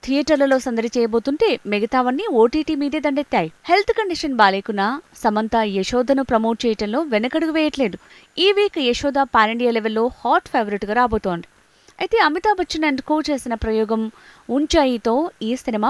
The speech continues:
పోటీ పడాల్సి వస్తోంది. హాలీవుడ్ మూవీ బ్లాక్ పాంథర్ కూడా ఈ వారమే రాబోతోంది. డ్వైన్ జాన్సన్‌కి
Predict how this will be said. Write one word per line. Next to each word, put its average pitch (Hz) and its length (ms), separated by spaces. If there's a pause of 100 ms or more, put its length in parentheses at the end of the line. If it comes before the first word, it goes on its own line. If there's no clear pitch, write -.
(120)
పోటీ 233 260
పడాల్సి 254 380
వస్తోంది. 190 340 (120)
హాలీవుడ్ 415 420
మూవీ 285 200 (340)
బ్లాక్ 208 340
పాంథర్ 214 360 (100)
కూడా 226 140 (140)
ఈ 196 60 (100)
వారమే 196 380
రాబోతోంది. 165 500 (340)
డ్వైన్ 214 360
జాన్సన్‌కి 247 520